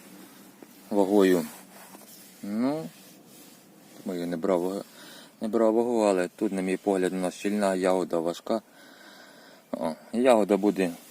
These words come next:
мінімум від десяти, віс-, дев'яти,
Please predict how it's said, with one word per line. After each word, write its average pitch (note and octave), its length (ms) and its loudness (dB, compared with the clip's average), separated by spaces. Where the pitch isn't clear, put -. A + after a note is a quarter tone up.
мінімум F2+ 440 0
від - 400 -4
десяти, G3+ 640 0
віс-, A#2 200 -8
дев'яти, C#3+ 600 4